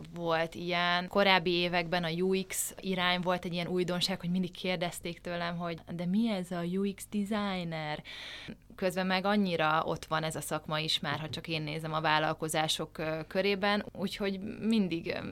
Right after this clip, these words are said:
igyekszünk. Azért olyat, ami nagyobb létszámú közönségnek egy érdekes szakma lehet. Tehát ne egy ilyen nagyon-nagyon szűk, amit mondjuk egész Magyarországon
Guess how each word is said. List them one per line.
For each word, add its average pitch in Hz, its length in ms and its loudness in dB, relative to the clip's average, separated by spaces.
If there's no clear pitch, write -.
igyekszünk. 180 800 -2
Azért 202 340 6
olyat, 196 440 8
ami 180 420 0
nagyobb 185 720 4
létszámú 170 760 0
közönségnek 165 1080 2
egy 165 140 -2
érdekes 156 720 0
szakma 160 440 -4
lehet. 151 360 -2
Tehát 160 180 -6
ne 175 100 2
egy 160 160 2
ilyen 160 180 -2
nagyon-nagyon 160 800 -2
szűk, 151 380 -6
amit 151 280 -6
mondjuk 151 360 -8
egész 156 320 -6
Magyarországon 151 1040 -2